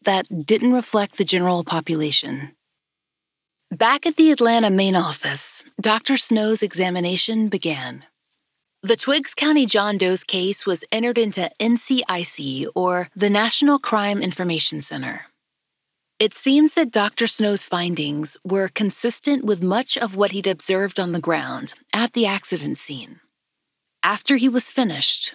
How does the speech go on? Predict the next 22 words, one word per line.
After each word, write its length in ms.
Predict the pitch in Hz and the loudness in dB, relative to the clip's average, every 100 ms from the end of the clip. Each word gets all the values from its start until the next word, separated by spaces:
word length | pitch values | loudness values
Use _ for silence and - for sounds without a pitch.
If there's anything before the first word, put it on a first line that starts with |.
| _ | _
the 140 | - 180 | -4 -2
G 220 | 147 214 | 0 0
B 160 | 254 247 | 2 2
I 180 | 233 233 | 0 0
Region 500 | 190 196 - 196 185 | 0 -2 -2 -2 -2
thirteen 420 | 180 180 202 208 | -4 -4 -4 -2
office 560 | 220 - 262 - - _ - | -2 -2 -4 -4 -10 _ -6
had 200 | - 208 | -4 -2
the 80 | - | -4
following 600 | - 190 214 226 226 226 | 0 0 4 2 2 0
information. 800 | 202 - 185 170 147 - 127 151 _ _ _ _ _ _ | -2 -4 -2 -2 -2 -4 -8 -20 _ _ _ _ _ _
The 160 | - 202 | -2 0
decedent 480 | 208 - 254 277 247 | 0 2 2 4 2
was 160 | 226 | 0
male, 480 | 180 151 139 127 - - _ - | 0 0 -2 -8 -12 -18 _ -2
aged 380 | 202 196 - | 0 0 -2
thirty 280 | - 226 240 | 0 2 2
to 100 | 208 | 0
fifty. 500 | - 160 139 - - - - _ _ - | -2 -6 -6 -8 -8 -10 -20 _ _ -4
Cause 300 | 202 233 247 | 2 2 2
of 120 | 226 | 2
death 280 | 226 226 | 2 0